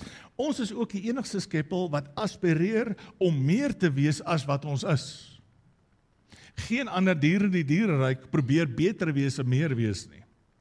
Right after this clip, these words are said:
Die diere wat ons leer, is maar net aangeleerde gedrag. 'n Hond word geleer en hy kan allerhande mooi triks en toertjies doen en werk en wat, wat hy doen, maar die hond het geen aspirasie om dit te doen nie.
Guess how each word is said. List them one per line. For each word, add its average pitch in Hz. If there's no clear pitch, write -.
Die 147
diere 247
wat 180
ons 165
leer, 160
is 180
maar 165
net 190
aangeleerde 156
gedrag. 139
'n -
Hond 143
word 156
geleer 160
en 139
hy 123
kan 123
allerhande 143
mooi 143
triks 160
en 127
toertjies 180
doen 160
en 113
werk 147
en 156
wat, 135
wat 139
hy 139
doen, 180
maar 147
die 120
hond 208
het 117
geen 180
aspirasie 147
om 123
dit 117
te 113
doen 104
nie. 90